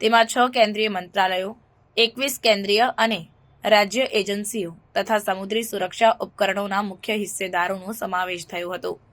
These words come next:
આ અભ્યાસનો ઉદ્દેશ્ય ભારતના કાંઠા સંપત્તિઓ, જેમ કે બંદરો, તેલના રિગ્સ, સંવેદનશીલ વિસ્તારો,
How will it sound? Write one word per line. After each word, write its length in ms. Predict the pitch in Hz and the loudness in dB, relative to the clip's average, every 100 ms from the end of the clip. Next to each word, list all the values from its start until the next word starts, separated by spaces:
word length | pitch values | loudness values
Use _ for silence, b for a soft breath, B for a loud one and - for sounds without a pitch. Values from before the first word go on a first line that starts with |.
| _ _ _ - | _ _ _ 6
આ 120 | 196 | 6
અભ્યાસનો 480 | 185 233 240 240 262 | 6 6 6 4 -4
ઉદ્દેશ્ય 360 | 220 226 233 247 | 0 0 0 -4
ભારતના 440 | 220 190 202 220 220 202 | 0 0 2 0 0 2
કાંઠા 260 | 185 220 214 | 0 -2 -4
સંપત્તિઓ, 580 | 185 - - 214 214 160 - _ _ _ _ | -8 -8 -10 -6 -6 -8 -14 _ _ _ _
જેમ 320 | 202 226 233 247 | -4 0 0 0
કે 160 | 190 240 _ 214 | -4 -4 _ -2
બંદરો, 400 | 202 208 208 214 247 - _ _ _ | 0 6 6 6 0 -12 _ _ _
તેલના 380 | 240 254 269 247 196 | 4 4 6 6 6
રિગ્સ, 260 | 214 208 - - - | 2 -2 -12 -14 4
સંવેદનશીલ 680 | 220 220 220 233 - 220 196 | 4 4 0 -2 -2 -4 -4
વિસ્તારો, 420 | 170 - 190 190 | -6 2 4 2